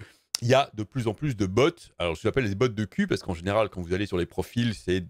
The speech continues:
il y a des liens qui tendent vers des sites de cul. Et alors, les photos de profil, c'est soit des grosses paires de fesses, soit des décolletés plongeants. Bon,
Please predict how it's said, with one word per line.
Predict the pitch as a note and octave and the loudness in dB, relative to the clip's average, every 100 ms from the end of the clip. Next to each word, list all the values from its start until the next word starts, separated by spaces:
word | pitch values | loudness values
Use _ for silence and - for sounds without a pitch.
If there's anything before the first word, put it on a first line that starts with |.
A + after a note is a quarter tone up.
| F2 | -6
il | F#2 | 0
y | |
a | F#2 | 2
des | F#2 G#2 | 2 2
liens | G2+ A#2 A#2 | 2 2 2
qui | - F#2 | -2 -4
tendent | G#2+ G#2 F#2 | 0 2 0
vers | |
des | F2 | -2
sites | F2 G2 | -4 -8
de | F#2 | -6
cul. | F#2 A#2+ A#2 - | -2 0 0 2
Et | E3+ | 4
alors, | C#3 A2+ | 6 4
les | G#2 | 2
photos | G#2 B2 C#3 | -2 -4 -4
de | |
profil, | - B2 C#3+ D3 - - _ _ | 0 0 2 0 -2 -10 _ _
c'est | - | -6
soit | G#2 C3 B2 | 0 2 2
des | G#2+ | 2
grosses | G#2 A#2 | 2 0
paires | - A2+ | 2 2
de | G#2+ | 2
fesses, | A2+ - A#2+ A#2+ A#2+ - G2 | 0 2 4 4 2 -2 -8
soit | - G#2+ | -2 0
des | G2 | 0
décolletés | G2+ G2 G2 A2+ | 0 0 0 -2
plongeants. | - A2+ G#2+ A#2+ G#2+ | -2 -2 2 2 2
Bon, | G2 | -2